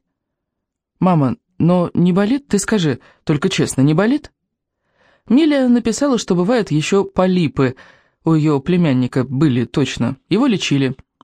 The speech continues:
Сейчас он уже умер, но от другого. От чего у неё могут быть полипы? Папенька всегда говорил, что у неё слабые лёгкие.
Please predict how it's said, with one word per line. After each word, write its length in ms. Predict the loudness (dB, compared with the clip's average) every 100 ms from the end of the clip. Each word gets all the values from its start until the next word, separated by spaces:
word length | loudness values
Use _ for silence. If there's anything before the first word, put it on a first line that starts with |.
| _ _
Сейчас 400 | -6 -2 -2 0
он 100 | 0
уже 160 | 0 0
умер, 320 | 0 0 2
но 140 | 0 0
от 80 |
другого. 480 | 0 0 2 0 -2 -6 -20 _ _ _ _ _ _
От 100 | -6
чего 300 | -4 -2 0
у 40 | 2
неё 300 | 2 2 0
могут 300 | 0 -2 -2
быть 180 | -2
полипы? 440 | -2 -2 -2 -6 -14 _ _ _ _ _ _
Папенька 380 | -4 0 0 -2
всегда 300 | -2 -2 0
говорил, 360 | 0 0 0 -2
что 160 | -2
у 20 | 0
неё 260 | 0 -2
слабые 420 | -2 -2 0 0
лёгкие. 520 | 0 -2 -4 -4 -6